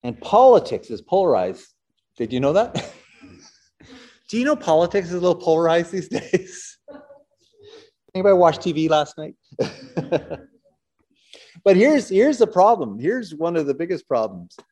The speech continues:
um, is we live in a very polarized political landscape. Yes, but there's something else that's going on.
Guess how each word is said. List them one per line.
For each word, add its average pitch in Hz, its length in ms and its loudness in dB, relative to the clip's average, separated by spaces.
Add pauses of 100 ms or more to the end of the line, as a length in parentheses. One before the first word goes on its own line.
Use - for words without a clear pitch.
(280)
um, 110 460 -10 (340)
is 147 340 -8 (500)
we 147 160 -2
live 208 220 4
in 180 60 0
a 143 60 -2
very 175 420 0 (360)
polarized 147 1000 0
political 131 580 -4
landscape. 120 680 -10 (160)
Yes, 110 560 -2 (480)
but 135 100 0
there's 135 180 -6
something 190 360 -4
else 180 240 -4
that's 143 180 -10
going 104 260 -10
on. 76 200 -18